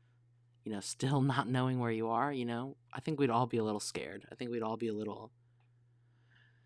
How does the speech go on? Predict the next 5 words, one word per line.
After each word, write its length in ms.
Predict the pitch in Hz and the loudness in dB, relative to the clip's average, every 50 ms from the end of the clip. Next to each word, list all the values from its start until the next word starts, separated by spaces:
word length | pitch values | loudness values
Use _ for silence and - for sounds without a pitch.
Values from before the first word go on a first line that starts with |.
| _ _ _ _ _ _ _ - | _ _ _ _ _ _ _ 2
I'd 160 | - 165 151 | 4 4 4
be 80 | 139 | 4
terrified 600 | 127 - - 120 110 - - - 143 85 85 - - - - - - - - - - | 2 2 0 0 0 0 -2 -4 -4 -4 -6 -10 -12 -14 -16 -18 -20 -20 -20 -14 -10
anyway. 440 | 110 117 104 - 92 104 107 110 113 - - _ _ | -8 -8 -8 -8 -10 -12 -12 -14 -16 -16 -20 _ _
But 220 | - 123 110 104 | 0 2 2 0